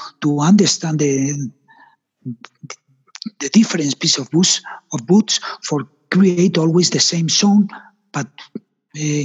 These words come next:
increasing the quality. I don't know if I, if I answered your, your question, but it's how it works, more than less.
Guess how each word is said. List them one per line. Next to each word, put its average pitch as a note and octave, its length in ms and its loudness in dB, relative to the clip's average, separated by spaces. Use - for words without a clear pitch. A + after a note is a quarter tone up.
increasing D#3+ 480 0
the C3 100 -10
quality. - 540 -8
I D#3+ 100 -4
don't C#3+ 140 -4
know D3+ 80 -2
if - 140 -4
I, C3 360 -4
if C#3+ 160 -8
I C3+ 120 -4
answered C#3 580 -2
your, C#3+ 380 -4
your D3 100 -4
question, G#3 360 2
but E3 160 0
it's E3+ 120 0
how F3+ 220 -2
it E3 40 4
works, - 560 0
more D3 200 -4
than D3 160 -2
less. - 540 -4